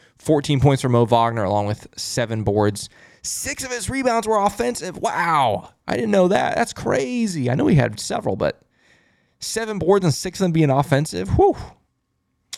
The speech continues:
You know, Monty Williams is not gonna be happy with that. Look at some of these team stats. Magic win the points in the paint. Um, fifty-eight. Oh, wait, what, what's going on here?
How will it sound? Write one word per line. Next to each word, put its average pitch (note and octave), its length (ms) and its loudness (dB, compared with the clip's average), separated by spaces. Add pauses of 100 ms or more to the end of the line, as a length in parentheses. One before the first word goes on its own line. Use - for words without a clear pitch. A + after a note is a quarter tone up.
(600)
You B2 100 2
know, C3 80 4
Monty A#2 300 0
Williams A#2 220 2
is G#2 100 0
not B2 300 4
gonna C#3+ 100 -4
be D3+ 80 4
happy D3 220 2
with C3+ 100 2
that. G#2+ 320 0 (1080)
Look D#3+ 120 4
at D#3+ 100 4
some D3+ 80 2
of C#3+ 40 2
these C#3 100 0
team D#3 240 -2
stats. D#3 400 0 (260)
Magic D3+ 260 0
win D3+ 100 0
the C#3+ 60 2
points D3 260 0
in C3+ 40 -4
the B2 60 0
paint. E3 320 2 (1080)
Um, A2+ 640 0 (1040)
fifty-eight. C#3 640 2
Oh, - 220 -6
wait, A2+ 140 0
what, C#3+ 100 -2 (260)
what's E3+ 140 -12
going F3 180 -6
on F#3 60 0
here? F#3 160 -2